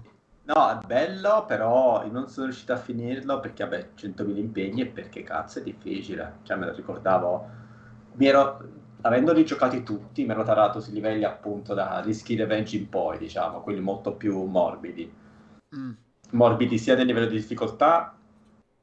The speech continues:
Speaker 1: e se posso, ma ci sta, morbidi anche un po' più nei movimenti, diciamo, nella fluidità,
Speaker 2: Sì.
Speaker 1: perché questo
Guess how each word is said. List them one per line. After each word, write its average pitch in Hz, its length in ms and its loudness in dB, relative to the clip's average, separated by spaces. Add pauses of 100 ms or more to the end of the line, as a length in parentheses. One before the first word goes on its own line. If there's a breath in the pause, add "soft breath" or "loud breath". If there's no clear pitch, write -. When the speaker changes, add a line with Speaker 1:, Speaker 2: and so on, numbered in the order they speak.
(200)
Speaker 1:
e 123 80 -8
se 113 180 -4
posso, 127 400 2
ma 104 120 -6
ci 104 120 -14
sta, 107 220 -4
morbidi 98 400 -6
anche 110 220 -6
un 104 60 -6
po' 107 160 -10
più - 160 -6
nei 104 140 -4
movimenti, 98 720 -4
diciamo, 92 580 2
nella 95 200 0
fluidità, 98 540 0
Speaker 2:
Sì. - 60 0
Speaker 1:
perché - 220 -8
questo - 540 2